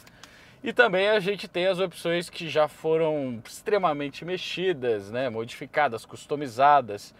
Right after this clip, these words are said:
ou também o pessoal que utiliza o carro no dia a dia, só põe gasolina e espera as coisas acontecer, até o momento que elas acontecem, e aí, nossa, vou pensar em vender esse carro.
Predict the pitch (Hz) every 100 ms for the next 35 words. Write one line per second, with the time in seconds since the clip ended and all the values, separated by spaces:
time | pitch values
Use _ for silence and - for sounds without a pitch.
0 | - - - - 147 151 160 165 147 147
1 | 151 156 147 - 127 131 147 - - 135
2 | 139 143 151 147 _ 143 - - 135 147
3 | 131 127 117 123 123 135 131 117 131 147
4 | - 131 120 113 123 131 127 113 131 151
5 | - _ _ _ _ _ - 120 127 -
6 | 120 127 - 131 123 127 127 135 120 139
7 | - 117 104 127 123 117 - 120 120 120
8 | 139 123 117 120 - 120 117 113 120 -
9 | 85 90 104 - 110 - 120 110 110 110
10 | 117 131 117 101